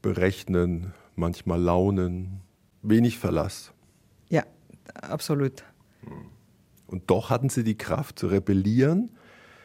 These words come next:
Speaker 1: Ich habe irgendwo gesehen, mit sieben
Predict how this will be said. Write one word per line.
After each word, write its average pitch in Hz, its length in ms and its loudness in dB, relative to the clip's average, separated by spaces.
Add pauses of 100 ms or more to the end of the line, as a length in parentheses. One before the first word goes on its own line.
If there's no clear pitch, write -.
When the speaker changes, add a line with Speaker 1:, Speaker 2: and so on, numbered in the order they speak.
(180)
Speaker 1:
Ich - 80 -16
habe - 160 -8
irgendwo 110 320 0
gesehen, 117 680 0 (220)
mit 110 200 -2
sieben 156 640 0